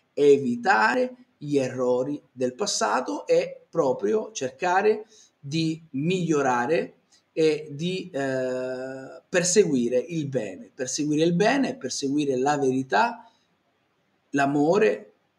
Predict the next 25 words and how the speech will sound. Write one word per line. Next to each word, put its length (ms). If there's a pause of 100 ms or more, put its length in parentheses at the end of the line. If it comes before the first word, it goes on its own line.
(340)
la 180
giustizia, 840 (380)
la 160
libertà, 920
la 160
carità 340
fraterna, 640
tutti 280
insieme. 540
Quindi 220
mi 120
raccomando, 880 (340)
eh, 680
ricordiamoci 920
poi 240
che 120
esiste 460
sempre 640 (340)
l'amore, 500
la 120
luce 560 (280)
e 140
il 100
bene. 520 (420)
Quindi 580